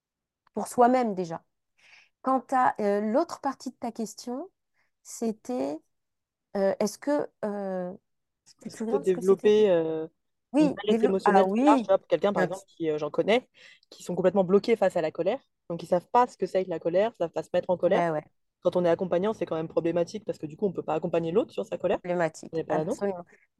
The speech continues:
Speaker 1: Oui. Moi, tout le travail du comédien qui apprend, c'est apprendre à, euh, à, à, à vivre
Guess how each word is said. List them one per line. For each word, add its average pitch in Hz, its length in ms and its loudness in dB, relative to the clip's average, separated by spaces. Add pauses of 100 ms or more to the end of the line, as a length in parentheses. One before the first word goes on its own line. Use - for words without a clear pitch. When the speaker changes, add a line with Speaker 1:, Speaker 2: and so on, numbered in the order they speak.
(160)
Speaker 1:
Oui. 349 120 2 (1300)
Moi, 349 160 2 (800)
tout 339 200 4
le 320 100 4
travail 247 480 0 (160)
du 208 120 -8
comédien 196 600 -4 (260)
qui 175 220 -10
apprend, 220 500 -4 (440)
c'est - 340 -6
apprendre 262 520 -4 (420)
à, 202 340 -2 (120)
euh, 180 360 -8 (200)
à, 170 340 -10 (760)
à, 170 480 -16 (840)
à 175 360 -8
vivre 196 680 -6